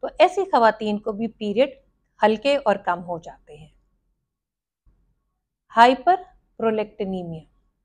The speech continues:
प्रोलेक्टिन एक हार्मोन है जो पिट्यूटरी से रिलीज होता है। अमूमन प्रोलेक्टिन की मिकदार प्रेगनेंसी में और ब्रेस्ट फीडिंग के दौरान ज़्यादा होती है, पर कभी-कभी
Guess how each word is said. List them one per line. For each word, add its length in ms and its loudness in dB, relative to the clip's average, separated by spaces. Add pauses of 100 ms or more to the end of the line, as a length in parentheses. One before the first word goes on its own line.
(1200)
प्रोलेक्टिन 480 2
एक 240 0
हार्मोन 440 2
है 260 -2 (320)
जो 520 0
पिट्यूटरी 440 -8
से 180 -2
रिलीज 400 -4
होता 240 -4
है। 220 -6 (640)
अमूमन 480 2 (340)
प्रोलेक्टिन 480 0
की 120 -4
मिकदार 600 0 (280)
प्रेगनेंसी 580 0
में 280 -6 (100)
और 140 2
ब्रेस्ट 380 -4
फीडिंग 320 -4
के 200 -2
दौरान 420 -2 (260)
ज़्यादा 380 -2
होती 440 -16
है, 120 -20 (640)
पर 100 0
कभी-कभी 760 0